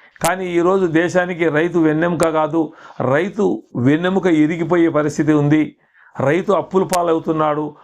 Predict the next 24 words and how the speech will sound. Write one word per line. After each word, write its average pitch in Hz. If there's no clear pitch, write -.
ఆత్మహత్యలు 180
చేసుకునే 160
పరి-, 151
ప-, 151
పరిస్థితులు 151
కూడా 147
ఉన్నాయి. 143
కాబట్టి 185
ఇవన్నీ 170
కూడా 190
గమనించాలి. 160
దివంగత 196
ముఖ్యమంత్రి 170
రాజశేఖర్ 165
రెడ్డి 165
గారు 156
చెప్తుండేవారు, 160
ఇంతకుముందు 170
తొమ్మిది 170
సంవత్సరాలు 170
చంద్రబాబు 165
గారు 156
ముఖ్యమంత్రిగా 151
ఉన్నప్పుడు, 151